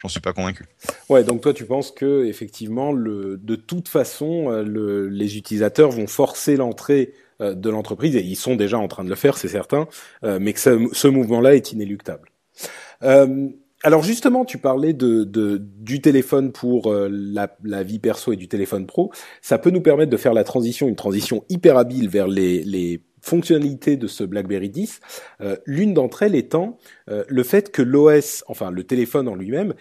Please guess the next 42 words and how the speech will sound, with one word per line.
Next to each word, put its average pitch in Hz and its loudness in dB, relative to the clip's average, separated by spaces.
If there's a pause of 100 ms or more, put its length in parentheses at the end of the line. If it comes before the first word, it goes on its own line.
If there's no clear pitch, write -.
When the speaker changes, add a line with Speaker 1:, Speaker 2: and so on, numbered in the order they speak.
(180)
Speaker 2:
est 120 -4
divisé 165 -4
en 107 -4
deux 101 2
parties. 185 -4 (260)
Ah, 156 -2
tu 202 -10
sais 240 2
quoi, 269 4
avant 165 2
de 233 2
me 190 0
lancer 156 -2
dans 139 -2
les, 110 -2
dans 117 -8
les 113 -4
fonctionnalités 120 -6
software, 160 0 (180)
je - -4
vais 139 6
parler 175 0
un 156 -2
peu 147 -4
rapidement 135 -2
du, 113 -8
des 104 -6
téléphones 139 2
eux-mêmes. 143 -4 (340)
Euh, 107 -4
il 143 -4
y 147 4
en 143 4
a 135 2
deux. 127 0 (260)
Donc, 113 -8
euh, 107 -8
le 110 -6
premier, 175 0
c'est 127 -6
le 104 -4
BlackBerry 127 -2